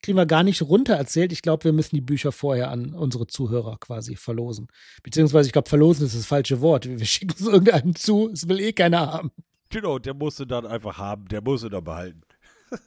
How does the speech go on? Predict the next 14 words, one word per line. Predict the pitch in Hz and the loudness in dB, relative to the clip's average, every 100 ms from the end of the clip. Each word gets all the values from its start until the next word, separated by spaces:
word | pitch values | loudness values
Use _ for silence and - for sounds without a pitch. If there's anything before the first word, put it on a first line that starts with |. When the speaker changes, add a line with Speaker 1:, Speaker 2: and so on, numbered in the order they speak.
| 311 - | -18 -10
Speaker 1:
Äh, | 214 | -2
ja, | 196 175 165 160 135 139 147 139 131 - - _ _ _ _ _ _ _ _ - | 2 2 2 0 -2 -6 -6 -6 -8 -14 -20 _ _ _ _ _ _ _ _ -4
in | 160 127 - | -4 -2 -2
Speaker 2:
Ja, | |
Speaker 1:
diesem | 220 247 247 | 0 2 4
Speaker 2:
also | 208 | 6
Speaker 1:
Sinne. | 233 294 | 6 4
Speaker 2:
wer | 156 | -2
da, | 143 | -8
wer | 143 | -10
da | 151 147 | -8 -10
Interesse | 139 - 165 - 151 | -12 -16 -16 -14 -14
hat, | 160 _ _ | -16 _ _
äh, | 143 143 139 139 | -18 -14 -14 -16